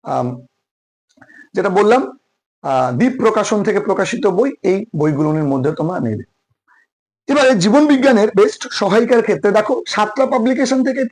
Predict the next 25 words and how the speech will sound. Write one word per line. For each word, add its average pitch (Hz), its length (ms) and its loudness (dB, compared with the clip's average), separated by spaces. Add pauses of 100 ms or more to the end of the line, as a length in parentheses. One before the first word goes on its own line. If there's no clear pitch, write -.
টেক্সট 247 280 0
বুকটা 240 340 0
না 170 140 0
নিয়ে 170 240 0 (500)
ব্যক্তিগতভাবে 220 1200 0 (100)
তোমরা 196 200 0
সাতরা 185 420 -2
থেকে 214 280 -2 (320)
সহায়িকা 262 460 2
বইটা 208 260 4
নেবে। 185 280 0
ধরে 233 160 4
নাও 247 120 2
তুমি 240 220 0
প্রান্তিকের 233 600 2 (380)
টেক্সট 240 240 -2
বুকটা 247 340 0
নিয়েছো, 175 480 -2 (160)
তাহলে 202 200 2
তুমি 226 180 0
প্রান্তিকের 220 560 -2
সহায়িকাটা 190 520 0
নেবে 269 240 4
না, 123 140 -2 (180)
কারণ 254 280 0